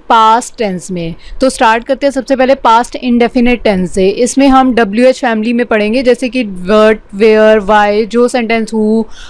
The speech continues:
how, when से start होते हैं। तो interrogative सेंटेंस से start करते हैं।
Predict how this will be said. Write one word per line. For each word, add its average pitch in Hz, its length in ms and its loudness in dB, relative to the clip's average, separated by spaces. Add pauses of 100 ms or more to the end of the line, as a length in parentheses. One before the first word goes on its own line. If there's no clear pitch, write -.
(140)
how, 226 440 2
when 226 220 0
से 254 160 0
start 202 400 -2
होते 185 200 -6
हैं। 302 200 -4 (720)
तो 285 120 4
interrogative 262 640 0
सेंटेंस 233 460 0
से 262 120 -2
start 220 340 0
करते 214 260 -2
हैं। 277 240 -6